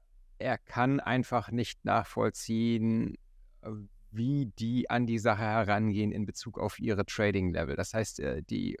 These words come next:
machen im Prinzip auf ähnliche Art und Weise wie wir eine, eine Morgenanalyse, definieren sich ihre Trading-Locations vor, wo sie aktiv werden wollen. Und ja, wenn der Markt dann an diese Locations kommt,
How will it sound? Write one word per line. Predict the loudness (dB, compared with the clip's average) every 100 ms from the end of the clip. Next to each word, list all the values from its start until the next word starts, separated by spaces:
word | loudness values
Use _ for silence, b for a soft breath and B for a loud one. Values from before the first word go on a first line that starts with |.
| -2
machen | 0 0 0
im | -2
Prinzip | -4 -6 -4 -4 -8 _ -20 -20 -20 -20 -10
auf | -4 -4 -6 _
ähnliche | 4 6 6 4 2
Art | 2 0
und | 0 0
Weise | 2 2 2 -2 -4
wie | -4
wir | 2 2 4
eine, | 2 0 -2
eine | -2 -2 0
Morgenanalyse, | 0 2 2 0 0 0 0 -2 -2
definieren | -4 -2 0 2 2
sich | -2 -4
ihre | -4 -4
Trading-Locations | -2 0 2 2 2 0 -2 0 -4 -6 -8
vor, | -6 0 2 2 -2 -14 _ -20 -12 -2
wo | -2
sie | 0 0
aktiv | -2 -4 -6 -4 2
werden | 4 4 2
wollen. | 2 2 2 0 -2 -8 -20 _ -6
Und | 0 2 2 4 4 2 2 0 -2 -8
ja, | 0 2 4
wenn | 2
der | 4
Markt | 4 2
dann | 2
an | 2 0
diese | 0
Locations | 0 -2 -4 -4 -2
kommt, | 0 0 -2